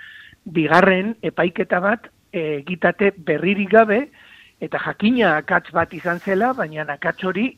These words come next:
justo Estrasburgoko auziak, e, e, zuzendu egin du. Beraz, zuzenduta dago akatsa, eta akatsaren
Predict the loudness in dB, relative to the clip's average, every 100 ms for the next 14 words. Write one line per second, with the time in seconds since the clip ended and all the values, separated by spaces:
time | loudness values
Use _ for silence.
0 | -16 -12 -4 -4 -4 -2 0 0 -6 -10
1 | -8 -6 -2 -2 2 0 2 -2 -2 -4
2 | 0 2 0 -4 -4 _ -2 -2 -2 -8
3 | -2 0 2 2 -2 -2 -4 2 4 4
4 | -2 -20 -20 -20 _ -2 4 4 2 2
5 | 2 4 2 4 6 6 4 0 0 -6
6 | -4 -4 -4 -10 -20 -16 -6 -2 2 2
7 | 4 2 2 0 2 0